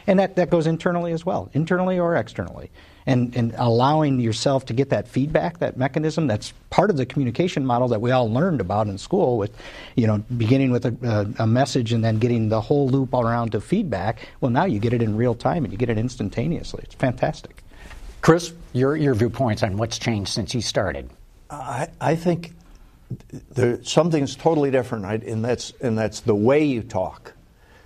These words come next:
Speaker 3: Um, I, I use Twitter a lot, and I like Twitter because I think that's the way people think today. They think in hundred and forty characters. You know, you get about twelve, fourteen words.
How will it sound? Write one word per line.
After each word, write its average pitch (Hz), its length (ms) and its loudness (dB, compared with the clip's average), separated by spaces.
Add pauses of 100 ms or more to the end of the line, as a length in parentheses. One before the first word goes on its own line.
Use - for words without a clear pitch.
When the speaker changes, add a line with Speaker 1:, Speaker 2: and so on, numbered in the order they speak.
(200)
Speaker 3:
Um, 95 640 0 (500)
I, 120 160 -2 (140)
I 117 120 4
use 127 640 0
Twitter 120 380 2
a 90 40 0
lot, 87 280 -2 (100)
and 117 100 0
I 110 100 2
like 135 220 2
Twitter 127 280 -2
because 113 340 -2
I 104 100 0
think 120 260 -4
that's 135 200 2
the 143 80 -2
way 117 140 0
people 120 320 -2
think 117 260 -2
today. 92 280 -4
They 98 120 -2
think 143 240 0
in 117 100 0
hundred 135 380 0
and 120 100 -4
forty 117 300 0
characters. 95 640 -2
You 110 80 -2
know, 104 80 -2
you 110 140 -2
get 110 120 2
about 101 240 -2
twelve, 120 340 2
fourteen 113 540 -4
words. 101 360 -2